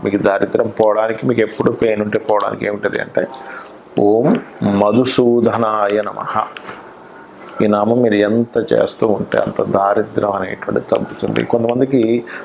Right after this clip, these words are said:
థర్డ్ కనెక్టివిటీ వచ్చినప్పుడు దారిద్రం ఉండదు, కానీ అది ఎలా ఉంటుందంటే, "ఎప్పుడూ కష్టపడుతూనే ఉన్నానండి,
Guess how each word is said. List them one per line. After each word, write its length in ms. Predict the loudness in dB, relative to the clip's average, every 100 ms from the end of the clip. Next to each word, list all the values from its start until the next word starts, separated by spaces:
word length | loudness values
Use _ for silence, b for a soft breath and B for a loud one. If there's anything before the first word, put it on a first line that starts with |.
| B 2
థర్డ్ 200 | 2 2
కనెక్టివిటీ 440 | 0 0 0 2
వచ్చినప్పుడు 440 | 2 2 0 0
దారిద్రం 500 | 2 4 4 2 2
ఉండదు, 260 | 2 0 0
కానీ 240 | 0 2
అది 140 | 2 4
ఎలా 140 | 4
ఉంటుందంటే, 420 | 2 0 -6 -2
"ఎప్పుడూ 400 | -2 -2 2 2
కష్టపడుతూనే 640 | 4 0 2 2 4 2 2
ఉన్నానండి, 580 | 2 2 0 -2 -4